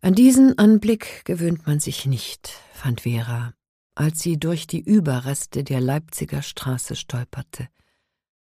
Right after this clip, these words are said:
die einmal eine der beliebtesten Prachtalleen der Stadt gewesen war. Heute wirkte die Straße wie eine schwer Verletzte, mit klaffenden Wunden. Das Straßenpflaster war aufgerissen und mit Schutt und Ziegeln bedeckt.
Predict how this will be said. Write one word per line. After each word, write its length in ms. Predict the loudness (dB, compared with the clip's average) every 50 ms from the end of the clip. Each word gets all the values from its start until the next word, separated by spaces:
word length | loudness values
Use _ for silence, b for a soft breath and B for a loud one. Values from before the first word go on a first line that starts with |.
| _ _
die 120 | -8 -4 0
einmal 580 | 2 2 4 4 4 4 4 2 2 0 0 -2 -2
eine 280 | 0 0 2 0 0
der 120 | 0 -2 -4
beliebtesten 800 | -2 -2 0 0 0 0 0 -2 _ -12 -10 -8 -6 -6 -6 -6
Prachtalleen 1080 | -8 -8 -6 -6 -6 -8 -12 -16 _ -10 -6 -4 -4 -2 -2 -2 -2 -2 -2 -2 -4
der 100 | -4 -6
Stadt 320 | -10 -10 -10 -12 -12 -12 -12
gewesen 460 | -12 -10 -10 -10 -10 -8 -10 -10 -8
war. 240 | -10 -10 -12 -14 -16 _ _ _ _ _ _ _ _ _ _ _ _ _ _ _ _ _ _ _ _ _ _ _ _ _ _ _ -4
Heute 460 | -2 -2 -2 -2 -2 -4 -4 -4 -4
wirkte 300 | -6 -6 -6 -8 -8 -6
die 120 | -6 -8
Straße 480 | -8 -8 -6 -6 -6 -6 -6 -6 -6 -6
wie 120 | -6 -6
eine 220 | -4 -6 -6 -6 -6
schwer 320 | -6 -2 -2 0 0 -2
Verletzte, 680 | -4 -6 -8 -8 -8 -8 -10 -12 -16 -16 -14 -14 -14 -14 _ _ _ _ _ _ _ _ _ _ _
mit 180 | -12 -12 -12
klaffenden 760 | -12 -2 0 0 0 0 0 -2 -2 -2 -2 -2 -2 -4 -2 0
Wunden. 460 | 0 0 0 -2 -4 -6 -6 -6 -6 -8 _ _ _ _ _ _ _ _ _ _ _ _ _ _ _ _ _ _ _ _ _ _ _ _
Das 140 | -2 -2
Straßenpflaster 840 | 0 2 4 4 4 6 6 4 2 4 4 4 4 4 4 4 4
war 140 | 4 4 4
aufgerissen 680 | 4 2 0 -2 -4 -2 -2 -2 -2 0 0 0 0 0
und 260 | -2 -4 -4 -4 -4
mit 180 | -4 -4 -4
Schutt 520 | -8 -4 -2 -4 -4 -4 _ -12 -12 -10 -6 -6
und 160 | -6 -4 -4
Ziegeln 400 | -2 0 0 0 2 2 0 0
bedeckt. 500 | -2 -4 -6 -8 -10 -10 -16 -20 -20